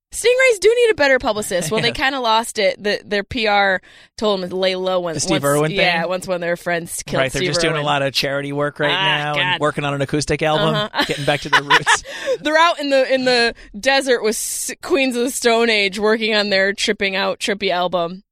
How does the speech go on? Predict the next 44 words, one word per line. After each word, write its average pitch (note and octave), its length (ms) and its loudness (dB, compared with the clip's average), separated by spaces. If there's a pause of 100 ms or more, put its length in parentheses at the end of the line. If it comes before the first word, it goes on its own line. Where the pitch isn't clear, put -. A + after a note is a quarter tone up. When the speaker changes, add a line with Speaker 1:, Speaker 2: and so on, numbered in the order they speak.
Speaker 1:
That's - 160 -2
what, - 140 -6
y-, G#3+ 180 -4
uh, F#3 60 -4 (160)
do C4 100 -6
you, - 160 -8
are B3+ 80 -4
you D4+ 60 -6
fans E4 440 -8
of F4 100 -10
Queen E4 220 -12
of D#4+ 60 -14
the D4+ 80 -16
Stone D#4+ 320 -12
Age? E4+ 180 -18 (140)
Queens D4+ 240 -12
of D#4 40 -12
the D4 60 -12
Stone D4 220 -14
Age? D4+ 160 -12
Speaker 2:
I - 60 -10
keep A#3+ 200 -4
on F#3+ 160 -2
meaning C#3 340 -8
to B2+ 180 -8
give A#2+ 180 -10
them A2+ 160 -8
another G#2 400 -12
try. G2 240 -12
Speaker 1:
Mm. E4 520 -10 (280)
Speaker 2:
They've C4+ 140 -4
always E4 200 0
been D4 200 -6
one C4 100 0
of B3+ 80 -4
those A#3 220 0
bands G3 320 -4
that E3 100 -2
I'm D#3 160 -4
like, C#3 220 -8 (840)
I C3+ 60 -2
Speaker 1:
I - 20 -6
Speaker 2:
get A3+ 240 0
Speaker 1:
love - 20 0